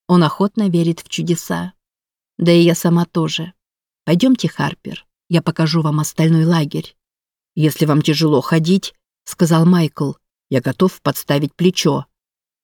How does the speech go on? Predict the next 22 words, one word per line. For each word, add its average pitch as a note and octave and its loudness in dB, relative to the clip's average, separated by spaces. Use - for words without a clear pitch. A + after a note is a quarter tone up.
По E3+ 2
дороге F3+ 4
к - -12
выходу F#3 0
они E3 4
опустили E3+ 0
тарелки E3 0
в D#3 -2
бак D#3 -2
с - -2
серой E3 2
мыльной D#3 4
водой, E3+ 2
и F#3 0
Харпер F#3 0
взглянула F3 2
на F3 4
двух D#3+ -2
подростков, F3 -2
работающих E3 0
в - -20
кухне. D#3 -2